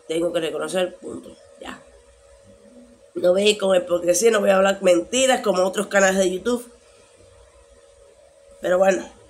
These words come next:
Este, y no tengo la culpa de si Fernanda ha tenido algún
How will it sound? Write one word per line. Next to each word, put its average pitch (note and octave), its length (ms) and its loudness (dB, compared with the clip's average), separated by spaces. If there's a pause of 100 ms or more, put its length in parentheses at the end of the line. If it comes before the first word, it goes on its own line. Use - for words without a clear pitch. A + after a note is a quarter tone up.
(1400)
Este, E3+ 480 -2
y C#4 120 0
no C#4+ 200 2
tengo C#4 240 2
la A#3 200 0
culpa G3 480 2
de F#3 200 -4
si F3 180 -2
Fernanda F#3+ 440 0
ha F3+ 60 -2
tenido F#3+ 280 2
algún G3 400 -4